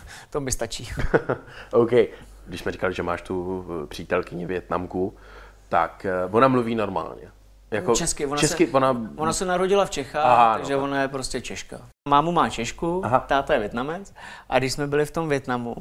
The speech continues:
Speaker 1: tak mi se v té komunitě hrozně líbilo.
Speaker 2: Jo?
Speaker 1: Mně fakt mezi nimi bylo dobře, oni jsou prostě takový hrozně lidský.
Speaker 2: No, jako ty.
Speaker 1: No, jako já,
Speaker 2: Podobný
Speaker 1: že prostě,
Speaker 2: povahově jako ty,
Speaker 1: no,
Speaker 2: no.
Speaker 1: prostě nejsou to takový ty protivní Češi, co prostě tady jsou skoro všude.
Speaker 2: Hmm.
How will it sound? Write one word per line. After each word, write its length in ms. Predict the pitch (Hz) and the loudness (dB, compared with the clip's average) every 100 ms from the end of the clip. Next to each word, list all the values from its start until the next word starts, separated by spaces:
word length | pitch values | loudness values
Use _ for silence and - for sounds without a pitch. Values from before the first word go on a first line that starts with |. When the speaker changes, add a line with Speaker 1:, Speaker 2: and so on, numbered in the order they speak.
| - - - | -14 -20 -10
Speaker 1:
tak 120 | 120 | -4
mi 100 | 127 | -2
se 120 | 135 | -2
v 20 | 131 | -2
té 120 | 135 | -2
komunitě 440 | 139 139 139 139 | -2 0 0 0
hrozně 280 | 135 135 143 | 0 0 2
líbilo. 360 | 143 139 135 - | 2 2 0 2
Speaker 2:
Jo? 220 | 113 131 123 | 4 4 2
Speaker 1:
Mně 100 | 123 | -6
fakt 180 | 123 | -6
mezi 200 | 135 131 | -4 -2
nimi 140 | 131 139 | 0 0
bylo 180 | 139 139 | 2 2
dobře, 180 | 117 127 | 0 -2
oni 120 | 131 | -4
jsou 100 | 131 | -4
prostě 200 | 131 135 | -4 -6
takový 320 | 131 131 123 - - - - | -4 -6 -6 -12 -18 -18 -18
hrozně 540 | - 127 127 139 135 131 | -4 -2 0 2 2 2
lidský. 640 | 127 127 - 160 151 147 143 | 2 -2 -4 -4 -4 -2 0
Speaker 2:
No, 60 | |
jako 180 | 170 190 | 2 4
ty. 220 | 180 160 - - - | 2 0 -6 -18 -8
Speaker 1:
No, 260 | 139 139 | -4 0
jako 200 | 196 208 | -2 4
já, 100 | 214 | 6
Speaker 2:
Podobný 320 | 196 185 170 170 | 8 8 6 6
Speaker 1:
že 40 | |
prostě, 180 | 151 160 | 6 6
Speaker 2:
povahově 360 | 139 135 131 | 8 8 8
jako 160 | 131 127 | 4 2
ty, 60 | 143 | 2
Speaker 1:
no, 280 | 147 156 156 151 | 2 4 0 -4
Speaker 2:
no. 60 | |
Speaker 1:
prostě 280 | - 143 - | -6 -6 -4
nejsou 320 | 147 143 156 | 0 2 2
to 80 | 151 | 4
takový 300 | 147 139 143 | 4 4 -4
ty 100 | 143 | -2
protivní 480 | 131 135 131 143 143 | 0 0 0 -2 -2
Češi, 320 | - 131 143 | -2 -4 -4
co 120 | 127 | -6
prostě 280 | 139 135 - | -8 -8 -6
tady 200 | 135 127 | -2 -2
jsou 420 | 123 135 131 131 135 | 0 0 0 -2 -6
skoro 280 | - 139 | -4 -2
všude. 480 | 131 - 120 117 113 | -2 -4 0 2 0
Speaker 2:
Hmm. 100 | 98 | -4